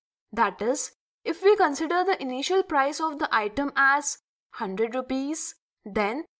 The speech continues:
G S T will be twelve rupees. In this way, the selling price will be hundred rupees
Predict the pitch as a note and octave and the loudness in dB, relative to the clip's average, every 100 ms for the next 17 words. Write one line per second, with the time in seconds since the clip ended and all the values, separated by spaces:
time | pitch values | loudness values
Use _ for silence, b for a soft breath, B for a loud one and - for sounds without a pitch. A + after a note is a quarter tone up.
0 | _ G#3+ D4 D#4+ - F#4+ F#4+ F4+ F#4+ F#4+ | _ -8 -6 -4 0 0 2 2 2 2
1 | C#4+ B3 B3 A3 G#3 F#3 E3 - - _ | 0 0 0 -4 -6 -6 -6 -8 -12 _
2 | - G3+ G3+ G3 A3+ - A#3 A#3+ - _ | -12 -8 -4 -4 -4 -2 0 0 -2 _
3 | _ B3 B3 D#4 G#4 A4+ D4+ G#3+ G#3+ - | _ -6 -2 2 2 0 0 0 -2 -4
4 | G#3 F#3+ F3 A#3 F4 _ _ - - C4+ | -4 -4 -4 -6 -6 _ _ -12 -8 -4
5 | D#4+ F4 E4+ E4+ D#4+ E4 E4+ | -2 2 2 2 2 2 -4